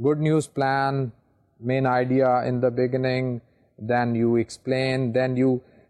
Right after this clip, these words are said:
add something pleasant for reading to your reader, and then you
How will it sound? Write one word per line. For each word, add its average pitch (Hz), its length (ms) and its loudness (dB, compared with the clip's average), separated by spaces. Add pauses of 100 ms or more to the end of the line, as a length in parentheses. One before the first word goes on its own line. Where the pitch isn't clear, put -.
(100)
add 151 280 0
something 175 720 0 (200)
pleasant 151 360 0
for 147 180 0
reading 139 440 2
to 147 140 2
your 143 380 2 (320)
reader, 135 520 2 (680)
and 165 340 -2 (120)
then 143 280 0
you 139 280 2